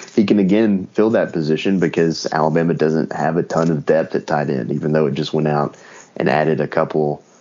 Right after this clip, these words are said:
a guy, or it is bringing in a couple of guys over the summer and added a, a junior college transfer.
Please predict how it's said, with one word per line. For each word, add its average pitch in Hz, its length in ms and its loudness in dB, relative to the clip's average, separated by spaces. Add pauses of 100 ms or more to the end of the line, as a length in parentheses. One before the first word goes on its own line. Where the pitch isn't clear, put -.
(140)
a 80 120 -2
guy, 82 240 2
or 85 180 2
it - 180 -2
is 82 280 -4
bringing 92 260 2
in 85 120 0
a 82 40 -2
couple 82 280 -2
of 80 60 -2
guys 78 560 -2
over 80 160 -2
the 76 80 0
summer 92 300 0
and 80 100 0
added 78 280 0
a, 73 240 -2
a - 20 -6
junior 78 280 -2
college 78 320 0
transfer. 65 580 -6